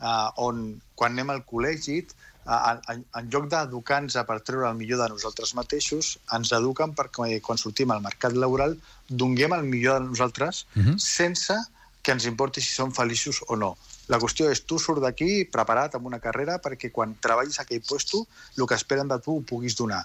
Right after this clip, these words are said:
Speaker 2: Ja.
Speaker 1: Escolta, i si a més ets feliç, doncs que bien. Clar, això el que fa és que desvirtua totalment la nostra essència, perquè quan a mi m'eduquen en el sistema actual, m'estan fent còpia vulgar de tots. Per això tots ens ensenyen matemàtiques igual, ens ensenyen llengua igual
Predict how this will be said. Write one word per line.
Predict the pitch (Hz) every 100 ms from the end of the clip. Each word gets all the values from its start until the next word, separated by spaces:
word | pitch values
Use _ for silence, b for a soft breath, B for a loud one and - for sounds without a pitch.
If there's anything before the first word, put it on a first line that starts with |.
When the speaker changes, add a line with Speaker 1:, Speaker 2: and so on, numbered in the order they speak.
| -
Speaker 2:
Ja. | 95 85
Speaker 1:
Escolta, | 85 - 123 104
i |
si | -
a | 101
més | 113 139
ets | -
feliç, | 117 143 165 - b
doncs | - 110
que | 117
bien. | 104 190 82 B B B
Clar, | 135 113 -
això | 110 - 120
el |
que | 117
fa | 117 131
és | -
que | 127
desvirtua | 110 107 107 - 127 139
totalment | 131 123 120 127 151 147
la | 107
nostra | 107 - -
essència, | - 135 127 - 98
perquè | - 113 120 104 - b b b
quan | 131 117
a | 117
mi | 143
m'eduquen | 151 135 139 165 131
en | 110
el | 104
sistema | - - 110 120
actual, | 117 127 139 156 185 - -
m'estan | 117 110 127 127
fent | 131 127 -
còpia | 135 127 156 175 - b b b
vulgar | 120 117 113 131 156 -
de | 113
tots. | 123 127 - - b -
Per | 117
això | - 156
tots | 170 160
ens | 143
ensenyen | 127 147
matemàtiques | 135 127 127 127 127 -
igual, | 135 131 139 123
ens | 113
ensenyen | 107 - 131 120 117
llengua | 131 123 123
igual | 120 135 113